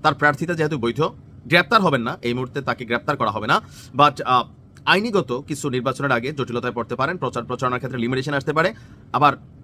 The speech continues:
দিন শেষে গ্রেপ্তারও হইতে পারে, আমি জানি না। But আমার মনে হয় না, যেহেতু তিনি একজন ব্যারিস্টার, আইনের সব ফাঁকফোকর বোঝেন, তারপরেও আর কি যে, আহ, রেগে গেলেন তো হেরে গেলেন। তো রুমিন ফারহানারে বলবো যে, "আপা, আপনার মেজাজ ঠিক রাখতে হবে,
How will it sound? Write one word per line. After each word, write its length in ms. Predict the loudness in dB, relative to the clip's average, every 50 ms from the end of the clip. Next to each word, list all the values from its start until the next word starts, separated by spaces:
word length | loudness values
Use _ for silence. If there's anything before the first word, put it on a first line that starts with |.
| -20 -20 -20 -20 -20 -20 -20 -18 -4
দিন 140 | -2 -2 0
শেষে 220 | 0 -2 -4 -2 0
গ্রেপ্তারও 340 | 0 -2 0 0 0 0
হইতে 160 | 2 0 0 -2
পারে, 100 | -2 -2
আমি 80 | 2
জানি 140 | 2 2 2
না। 80 | 2 0
But 160 | 0 -2 -2 -2 -4
আমার 140 | -6 -2 0
মনে 140 | 2 2 2
হয় 100 | 2 0
না, 100 | 0 -2
যেহেতু 180 | -4 -6 -4
তিনি 120 | -4 -4 -4
একজন 200 | -2 -2 -2 0
ব্যারিস্টার, 360 | 0 0 0 0 -2 -4 -4 -4 -8 -10 -4
আইনের 220 | -2 -2 -2 -2 -2
সব 200 | -4 -4 -4 -2
ফাঁকফোকর 420 | -2 -2 -2 -4 -6 -4 -4 -2
বোঝেন, 260 | -2 -2 -2 -2 -4 -4 -8 -16 -20 -20 -20 -20 -20 -12 2
তারপরেও 320 | 2 2 2 4 0 0 0
আর 60 | 0
কি 120 | -2 -4
যে, 140 | -4 -4 -6 -6 -10 -18 -20 -14 -4
আহ, 360 | -2 0 0 0 -2 -4 -6
রেগে 260 | -2 0 2 4 4 4
গেলেন 260 | 4 2 2 0 0
তো 100 | -2 -2
হেরে 220 | 0 0 0 0
গেলেন। 240 | 0 0 -2 -4 -6 -6
তো 60 | -4
রুমিন 180 | -2 -2 -2 -2
ফারহানারে 340 | -2 -2 0 0 0 0 0
বলবো 360 | 0 -2 0 0 -2 -4 -4 -6 -14 -20 -20 -8 -2
যে, 80 | 0
"আপা, 180 | 0 2 2 2
আপনার 200 | 0 0 -2 -2
মেজাজ 400 | -2 0 0 0 0 -2 -2 -6
ঠিক 140 | -8 -8 -4
রাখতে 240 | -4 -6 -4 -4 -6
হবে, 180 | -8 -8 -10